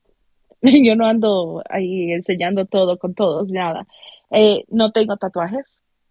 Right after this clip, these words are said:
eh, no tengo ninguna birthmark,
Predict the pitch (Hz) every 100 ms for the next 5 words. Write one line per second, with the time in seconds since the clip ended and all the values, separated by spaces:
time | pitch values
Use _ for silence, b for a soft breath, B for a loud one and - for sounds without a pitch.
0 | - 185 175 165 175 180 - 185 185 185
1 | 190 175 170 180 175 170 175 165 165 b
2 | b _ 214 220 269 359